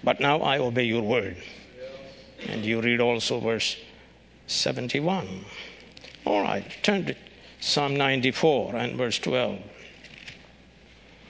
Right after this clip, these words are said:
"Blessed is the man you discipline, O Lord,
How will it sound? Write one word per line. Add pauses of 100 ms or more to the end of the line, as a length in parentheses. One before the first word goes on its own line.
(1300)
"Blessed
is
the
man
you
discipline,
O
Lord,